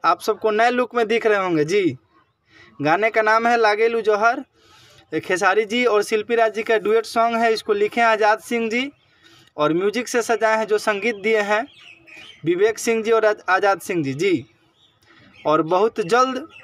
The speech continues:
इसको रिलीज़ किया जाएगा, अभी टाइम नहीं बताया गया है। कंपनी की तरफ से अगर टाइम आता है तो मैं आप सबको वीडियो बनाकर बता दूंगा जी।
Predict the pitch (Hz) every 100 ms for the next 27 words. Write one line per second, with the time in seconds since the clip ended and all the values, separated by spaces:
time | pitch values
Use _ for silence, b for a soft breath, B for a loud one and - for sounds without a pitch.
0 | - - 185 - 202 202 220 214 - 220
1 | 220 220 208 202 208 208 202 220 208 220
2 | 214 214 202 196 190 202 233 _ B B
3 | B - 170 165 202 214 214 214 214 226
4 | 208 208 208 220 214 208 233 226 220 220
5 | 214 226 214 214 202 220 208 208 214 196
6 | 196 196 180 170 151 156 190